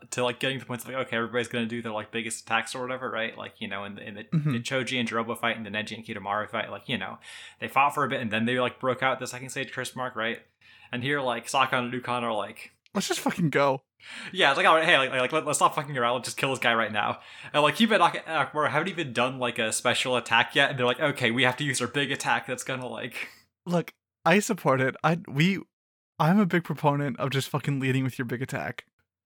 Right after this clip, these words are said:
Speaker 1: Yeah. Just, just fucking go for it.
Speaker 2: Just fucking go for it, right? I, I,
Speaker 1: Uh,
Speaker 2: if you're gonna lose, you're gonna lose. You know, you might, like,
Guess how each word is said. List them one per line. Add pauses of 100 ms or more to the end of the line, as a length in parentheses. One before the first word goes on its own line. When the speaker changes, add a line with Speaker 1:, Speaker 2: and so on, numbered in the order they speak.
(220)
Speaker 1:
Yeah. (320)
Just,
just
fucking
go
for
it. (140)
Speaker 2:
Just
fucking
go
for
it,
right? (1200)
I,
I, (240)
Speaker 1:
Uh,
Speaker 2:
if
you're
gonna
lose,
you're
gonna
lose. (580)
You
know,
you
might,
like,